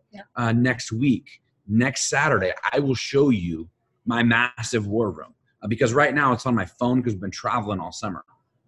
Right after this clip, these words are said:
Speaker 2: But my war room, mine and Tia's war room will be massive, um, because that's the only way we can be continuing to follow up and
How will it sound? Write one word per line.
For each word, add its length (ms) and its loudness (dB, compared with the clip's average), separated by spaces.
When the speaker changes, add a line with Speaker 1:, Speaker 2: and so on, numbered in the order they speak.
Speaker 2:
But 140 -6
my 240 4
war 420 4
room, 300 -2
mine 140 0
and 100 2
Tia's 240 2
war 360 4
room 220 2
will 80 -2
be 140 4
massive, 580 2
um, 280 2
because 320 -2
that's 180 0
the 180 -6
only 340 6
way 320 4
we 220 2
can 320 -2
be 100 -2
continuing 840 0
to 80 -8
follow 480 0
up 260 -2
and 140 -2